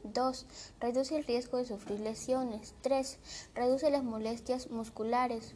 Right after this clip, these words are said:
Cuatro, aumenta el flujo sanguíneo. Cinco, reduce el riesgo de sufrir enfermedades cerebrovasculares. Seis, controlan la presión arterial.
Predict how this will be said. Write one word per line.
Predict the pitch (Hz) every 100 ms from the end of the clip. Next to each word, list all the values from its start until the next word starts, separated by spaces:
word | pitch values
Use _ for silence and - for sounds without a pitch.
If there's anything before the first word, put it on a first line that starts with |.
| -
Cuatro, | - 269 262 - -
aumenta | 196 214 220 226
el | 226
flujo | 220 220
sanguíneo. | 233 226 240 262 240 220
Cinco, | - 262 262 233 214 - - - -
reduce | 247 254 269 320 311 -
el | 208 214
riesgo | 226 240 - 262
de | 247 214
sufrir | 220 - - 233
enfermedades | 240 240 214 214 220 233 247 - - -
cerebrovasculares. | - 233 226 220 220 214 220 233 233 220 - - -
Seis, | - - 247 247 - - - - - -
controlan | 240 240 247 269 294
la | 285 262
presión | 226 220 247 240
arterial. | 240 - 214 220 226 226